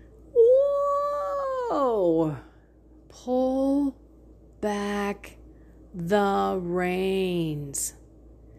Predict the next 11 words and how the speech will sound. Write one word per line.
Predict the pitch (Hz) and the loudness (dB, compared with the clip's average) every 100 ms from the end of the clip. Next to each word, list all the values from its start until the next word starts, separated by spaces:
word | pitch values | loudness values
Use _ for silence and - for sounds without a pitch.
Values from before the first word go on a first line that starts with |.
| - - - - - | -20 -20 -20 -20 -20
Please. | - 135 139 139 143 143 143 147 170 196 208 - - - - - - - - - - - - - - - - - - - - | -14 -10 -8 -8 -8 -10 -12 -8 -4 -4 -4 -6 -8 -18 -20 -20 -20 -20 -20 -20 -20 -20 -20 -20 -20 -20 -20 -20 -20 -20 -20
Please. | - 320 302 151 131 - - - - - - - - - - - - | 0 4 4 2 -4 -12 -12 -16 -20 -20 -20 -20 -20 -20 -20 -20 -6
Pull | 254 269 | -2 0
'em | 247 | 0
back. | 262 160 - - - - - - - - - - - - - | 0 -2 -8 -18 -20 -20 -20 -20 -20 -20 -20 -20 -20 -20 -6
You're | 302 | -6
going | 302 143 147 185 | -2 -2 0 -2
insane. | 233 226 - 277 170 131 147 - - - - - - - - - - - | -2 -4 -2 -2 -4 -6 -12 -20 -20 -20 -20 -20 -20 -20 -20 -20 -20 -14
Why? | 156 165 175 170 180 226 269 - - - - - - - - - - - | -4 0 0 0 -4 -6 -8 -12 -20 -20 -20 -20 -20 -20 -20 -20 -20 -10
Because | 247 233 175 | 0 0 4
ninety-nine, | 165 180 240 285 294 240 170 151 151 156 180 220 254 262 262 269 269 | 2 2 2 2 2 2 0 0 0 2 2 0 0 -2 -2 -2 -4